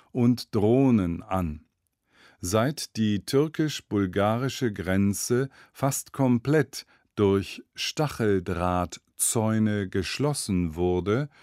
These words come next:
hat sich die Zahl der Flüchtlinge,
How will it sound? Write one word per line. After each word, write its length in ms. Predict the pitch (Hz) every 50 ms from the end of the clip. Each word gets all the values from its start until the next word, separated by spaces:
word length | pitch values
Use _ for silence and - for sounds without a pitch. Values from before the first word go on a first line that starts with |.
| - - - _ -
hat 240 | - 113 131 - -
sich 420 | - - 147 151 - - - _
die 300 | - 107 104 98 92 -
Zahl 640 | - - - - 127 117 110 110 101 98 95 95 92
der 300 | 85 - 92 87 85 80
Flüchtlinge, 1200 | - - - - 127 143 175 160 - - - - - 95 95 92 95 92 92 92 101 120 139 147